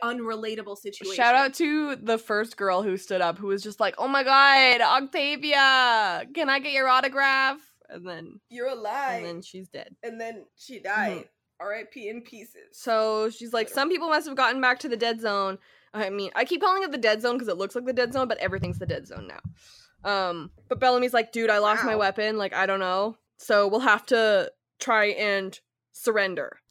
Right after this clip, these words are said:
Speaker 1: Oh, yeah, 'cause that's something Octavia's
Speaker 2: Yeah,
Speaker 1: gonna do.
Speaker 2: exactly. <laughs> Like, we've already had this talk conversation.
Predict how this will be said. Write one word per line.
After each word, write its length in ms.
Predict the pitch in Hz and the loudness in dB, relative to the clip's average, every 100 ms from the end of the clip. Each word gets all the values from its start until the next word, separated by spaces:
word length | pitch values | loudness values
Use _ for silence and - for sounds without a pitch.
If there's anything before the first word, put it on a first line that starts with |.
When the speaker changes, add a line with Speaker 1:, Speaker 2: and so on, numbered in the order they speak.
| _ | _
Speaker 1:
Oh, 120 | 277 269 | 0 2
yeah, 200 | 285 247 | 2 2
'cause 160 | 349 | 0
that's 200 | 339 339 | 2 2
something 300 | 349 269 247 | 0 -2 -2
Octavia's 340 | 208 185 220 208 | -2 -2 -4 2
Speaker 2:
Yeah, 160 | 220 170 | 4 4
Speaker 1:
gonna 0 | |
do. 60 | 202 | 2
Speaker 2:
exactly. 440 | 196 214 120 202 - | 0 -2 -6 -8 -10
<laughs> 140 | - - | -14 -12
Like, 120 | 208 | -8
we've 120 | 233 | -4
already 160 | 202 202 | 0 0
had 160 | 214 180 | -2 -6
this 120 | 190 | -8
talk 220 | 196 - | -8 -8
conversation. 480 | 190 - 160 - | -10 -12 -14 -16